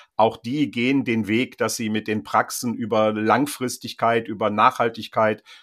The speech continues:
und über zukünftige Konzepte sprechen. Und so kann das auch nur funktionieren. Bernd, du hast gerade eben gesagt, dass du, ja, weißt, klar, die Notwendigkeit ist angekommen in den Köpfen, aber der konkrete Wille zur Veränderung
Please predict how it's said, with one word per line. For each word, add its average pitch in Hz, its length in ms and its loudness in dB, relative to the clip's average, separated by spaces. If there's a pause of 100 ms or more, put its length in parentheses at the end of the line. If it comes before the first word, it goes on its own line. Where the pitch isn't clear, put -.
und 113 140 -6
über 113 220 4
zukünftige 101 880 -6
Konzepte - 560 -8
sprechen. 98 400 -6
Und 95 120 -4
so 117 200 0
kann 120 220 0
das 117 180 0
auch 104 140 -2
nur 110 380 0 (360)
funktionieren. 104 800 -4 (500)
Bernd, 131 220 4
du 143 80 4
hast 143 140 2
gerade 135 260 0
eben 143 260 0
gesagt, 123 480 2
dass - 320 -2
du, 113 600 -4
ja, 117 340 6
weißt, 123 340 4
klar, 120 260 4
die 110 160 -2
Notwendigkeit 127 960 2 (220)
ist - 340 2
angekommen 165 640 2
in 156 180 -2
den 147 200 0
Köpfen, 170 540 -2 (420)
aber 113 480 6
der 104 240 2
konkrete 104 800 -4
Wille 147 280 0
zur 123 200 -10
Veränderung 127 800 -4